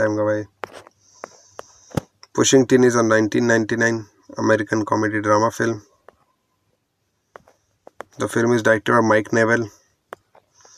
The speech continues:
screenplay done by Glenn Charles, Les Charles, based on Something's Got to Give by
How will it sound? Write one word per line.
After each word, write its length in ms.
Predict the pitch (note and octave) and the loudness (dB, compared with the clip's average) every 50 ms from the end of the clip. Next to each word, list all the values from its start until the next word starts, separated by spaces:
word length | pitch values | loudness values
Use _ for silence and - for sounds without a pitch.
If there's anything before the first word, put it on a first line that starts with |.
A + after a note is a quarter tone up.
| - - _ _ _ _ _ _ _ _ _ - | -20 -20 _ _ _ _ _ _ _ _ _ -10
screenplay 460 | A2+ G#2+ - - A#2+ A2+ G#2 A#2 A2 G#2+ | -10 -8 -4 -2 -2 -2 0 0 2 2
done 160 | A2 A2 A2 G#2 A2 | 2 0 2 2 0
by 100 | A2 G#2 G2+ | 0 0 0
Glenn 240 | G#2+ G#2+ A2 A2+ G#2 | 0 0 0 0 -2
Charles, 400 | - A2+ A2 A2+ A2+ G#2+ - - - - _ _ _ _ _ _ _ _ _ _ _ _ - | 0 0 0 0 0 -2 -6 -8 -10 -12 _ _ _ _ _ _ _ _ _ _ _ _ -4
Les 300 | B2 A#2 A#2 A2 - - - | 0 0 0 0 -2 -4 -2
Charles, 340 | A2 A2 A2 A2 - - - - _ _ _ _ _ _ - _ _ - - _ _ _ _ _ - - G#2 A2 | 0 0 0 -2 -4 -8 -12 -14 _ _ _ _ _ _ -20 _ _ -20 -20 _ _ _ _ _ -14 -8 -4 -2
based 220 | A2 A2 G#2+ G#2 | 0 0 0 0
on 180 | A2 A2 G#2+ - - | 0 0 0 0 0
Something's 420 | A2 A2 G#2 - - A#2+ A2+ A2 A#2 | 0 -2 0 -2 -2 -2 -2 -4 -2
Got 340 | A#2 A#2 A#2 A2+ G#2 - | 0 2 2 2 0 -4
to 140 | - A#2 A2+ A2+ | -8 -6 -2 -2
Give 120 | A2+ A2+ A2 A2+ | -2 -2 0 0
by 120 | A2+ | 0